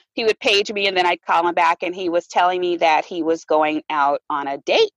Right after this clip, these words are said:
with someone. And I'm thinking, "Okay, who is it?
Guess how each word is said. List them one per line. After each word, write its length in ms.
with 220
someone. 500
And 140
I'm 160
thinking, 440
"Okay, 380
who 200
is 180
it? 200